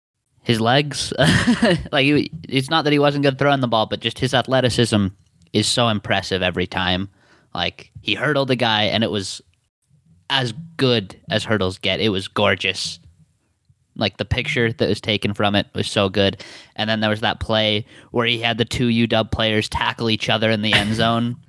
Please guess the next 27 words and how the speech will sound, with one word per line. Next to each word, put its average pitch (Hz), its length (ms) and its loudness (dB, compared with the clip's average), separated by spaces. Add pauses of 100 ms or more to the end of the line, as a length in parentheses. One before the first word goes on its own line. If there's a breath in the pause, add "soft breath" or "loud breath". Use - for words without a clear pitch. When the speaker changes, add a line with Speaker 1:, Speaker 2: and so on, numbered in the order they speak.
(200)
Speaker 1:
That 127 220 -2
was 131 100 0
incredible. 123 540 0
And 120 200 0
that 117 80 -2
was 131 100 0
just, 131 180 -8
like, 123 140 -4
a 107 80 -2
microcosm 104 600 -4
for - 100 -12
the 92 80 -8
game, 98 580 -2
those 101 180 -2
two - 100 -10
plays 95 380 -2
where 95 100 -2
it 85 40 -2
was 98 120 -4
just, - 180 -12
like, 104 100 -8
he 127 100 0
made 131 500 0
U 117 140 2
W 101 400 0
look 98 200 0
silly 104 600 2